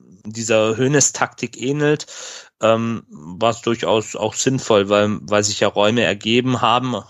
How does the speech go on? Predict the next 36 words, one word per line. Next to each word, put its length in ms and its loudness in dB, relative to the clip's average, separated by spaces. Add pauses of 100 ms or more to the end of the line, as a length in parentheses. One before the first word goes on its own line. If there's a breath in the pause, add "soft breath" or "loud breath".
(160)
dann 180 0
auch 260 -4
letztendlich 520 -6
im 160 -4
Spiel 300 -2
auf 140 2
den 140 -4
Flügeln. 640 2 (580 loud breath)
Und 220 -2
da 60 6
macht 240 0
es 100 -4
dann 160 0
durchaus 400 0
Sinn, 240 0
mit 180 -4
Silas 480 0
da 200 2
einen 160 0
zu 180 -2
haben, 240 0
der 120 0
da 100 -2
eine 180 -4
gewisse 300 -4
Schnelligkeit 540 0
mitbringt. 340 -2
Und 260 0
Girassi, 560 2
ja, 300 2 (720 loud breath)
wir 80 0
haben 80 2
es 80 -6
oft 220 -8
gehört, 320 -6
Lebensversicherung, 1000 -4